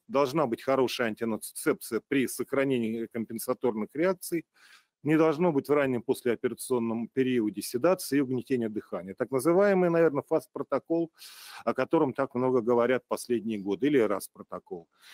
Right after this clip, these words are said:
Местные анестетики, нейроаксиальная и регионарная анестезия. Да, это хорошо. И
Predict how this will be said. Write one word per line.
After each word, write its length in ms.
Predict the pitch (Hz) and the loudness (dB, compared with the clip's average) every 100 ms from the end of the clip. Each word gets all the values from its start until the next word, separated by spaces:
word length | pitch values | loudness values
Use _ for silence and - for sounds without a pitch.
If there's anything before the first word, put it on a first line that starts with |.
| - - | -12 0
Местные 420 | 175 185 - 131 | 0 0 0 -2
анестетики, 640 | 123 113 - 104 95 - | -2 -4 -4 -4 -6 -4
нейроаксиальная 920 | 135 175 160 139 - 135 165 160 147 | 0 2 2 0 -2 0 2 0 0
и 60 | 120 | 0
регионарная 580 | 110 117 113 131 120 117 | 0 0 0 -2 -2 -4
анестезия. 540 | 110 - 110 104 98 | -6 -8 -6 -4 -4
Да, 300 | 110 143 104 _ _ | 0 0 -2 _ _
это 180 | 147 - | -4 -2
хорошо. 640 | - 123 113 - 123 160 - _ _ _ _ _ _ _ | -2 -2 -2 -2 -4 -4 -8 _ _ _ _ _ _ _
И 320 | - 143 139 | 2 4 6